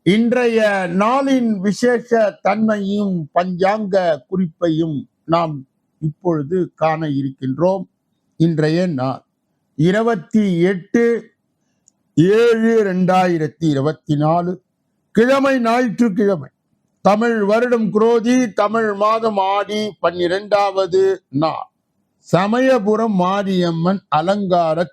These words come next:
திருமஞ்சனம், ஸ்ரீ வைகுண்டம் கள்ளபிரானுக்கு பால் அபிஷேகம், தேய்பிறை அஷ்டமி கால பைரவர் சிறப்பு அபிஷேகம். இன்றைய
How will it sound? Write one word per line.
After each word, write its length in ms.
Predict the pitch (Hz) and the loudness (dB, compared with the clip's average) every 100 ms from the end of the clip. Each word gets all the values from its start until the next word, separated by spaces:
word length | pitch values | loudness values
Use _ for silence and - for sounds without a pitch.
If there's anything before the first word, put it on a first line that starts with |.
| - | -2
திருமஞ்சனம், 720 | 170 190 160 151 147 143 156 - _ _ _ _ - | -2 0 -2 -2 -2 -2 -6 -14 _ _ _ _ 0
ஸ்ரீ 180 | 254 269 254 226 208 | 2 2 2 2 2
வைகுண்டம் 600 | 214 262 254 233 220 214 185 202 | 2 2 0 0 0 -2 -2 -2
கள்ளபிரானுக்கு 960 | 202 226 202 202 214 220 202 180 - 202 180 | 0 0 0 0 0 -2 -4 -6 -2 -2 0
பால் 240 | 185 196 180 | -2 0 0
அபிஷேகம், 520 | 202 196 156 147 - _ _ _ _ 190 | 0 0 -2 -8 -10 _ _ _ _ 2
தேய்பிறை 760 | 254 277 269 220 220 226 208 202 170 | 4 4 2 0 2 2 0 -2 -2
அஷ்டமி 580 | 185 - 262 254 220 220 196 139 - - | -2 0 0 2 2 0 0 -4 -10 -2
கால 320 | 175 196 190 156 | 0 2 0 0
பைரவர் 560 | 175 202 214 208 185 151 - | 0 0 0 0 -2 -4 -2
சிறப்பு 520 | 214 240 190 - 233 226 - 160 | 0 0 -4 -2 0 0 0 0
அபிஷேகம். 560 | 180 175 160 151 - _ _ _ _ _ 135 | 0 0 -2 -2 -6 _ _ _ _ _ 0
இன்றைய 420 | 175 170 160 | 2 0 0